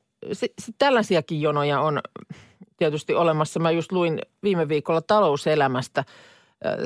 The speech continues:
tällaisesta Facebook-ryhmästä, johon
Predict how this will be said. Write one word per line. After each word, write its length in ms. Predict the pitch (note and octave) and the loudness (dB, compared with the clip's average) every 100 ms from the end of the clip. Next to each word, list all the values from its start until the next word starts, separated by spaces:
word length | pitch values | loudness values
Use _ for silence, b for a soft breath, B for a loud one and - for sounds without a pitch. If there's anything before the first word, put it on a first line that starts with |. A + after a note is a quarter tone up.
| G#3+ | -4
tällaisesta 460 | G3 G#3 G3 - - - | -2 0 0 -2 -2 -6
Facebook-ryhmästä, 1300 | - C4 C#4+ G3+ E3 C#3+ - G3+ A3 D#3+ G2 - - - - _ _ _ _ | -4 0 2 0 -2 -2 0 2 2 2 -2 -2 -6 -8 -8 _ _ _ _
johon 380 | E3 D#3 C#3+ C3 | -2 0 0 -4